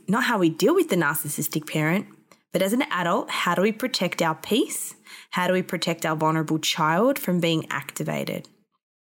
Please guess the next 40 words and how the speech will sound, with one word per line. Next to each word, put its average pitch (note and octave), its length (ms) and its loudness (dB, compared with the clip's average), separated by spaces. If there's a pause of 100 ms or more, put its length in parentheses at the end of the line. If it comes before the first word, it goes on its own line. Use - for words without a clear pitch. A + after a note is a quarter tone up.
(640)
And F#3 120 0
I F3 40 0
can G3 140 2
do G#3 140 6
another F3+ 280 0
episode E3 440 0
on D#3 100 0
how. D3 440 -2 (680)
But F#3 140 0
let's A3 340 2
go D#4+ 160 2
back G3+ 400 -4 (160)
to E3+ 500 4 (220)
this E3+ 220 0
person's E3 420 0
message. C4+ 560 -2 (1900)
"A G#3+ 80 -4
core F#4+ 320 2
memory G3 540 4 (200)
I F#3+ 120 0
have, D#3+ 520 0
which G3 220 0
I F#3 100 2
believe G#3 360 2
was G3 140 2
the G#3+ 80 2
moment E3+ 360 2
my E3+ 160 2
eating E3+ 260 4
disorder G3 320 2
formulated, E3 680 2
was E3 320 2
during F3 320 4
dinner E3 220 2
when D#3+ 100 2
I D#3+ 40 2
was D#3+ 120 -2
thirteen D#3 420 0
or D3+ 60 2
fourteen. D3+ 640 0